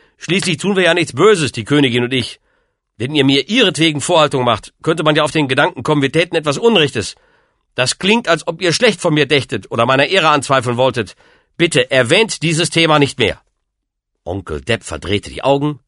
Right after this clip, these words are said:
raufte sich die Haare, ließ seine Knöchel knacken, küsste sich die Fingerspitzen und machte allerlei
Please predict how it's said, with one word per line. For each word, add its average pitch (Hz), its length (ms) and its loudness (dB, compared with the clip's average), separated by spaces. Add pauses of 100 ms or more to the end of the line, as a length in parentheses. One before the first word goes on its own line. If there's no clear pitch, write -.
(120)
raufte 85 380 -4
sich 76 180 -12
die - 140 -8
Haare, 117 380 2 (260)
ließ 101 200 -6
seine 98 200 0
Knöchel 151 340 -2
knacken, 143 420 -4
küsste 180 320 -2
sich 127 160 -4
die 104 100 -6
Fingerspitzen 170 680 -4 (240)
und 131 100 -2
machte 147 400 0
allerlei 190 380 0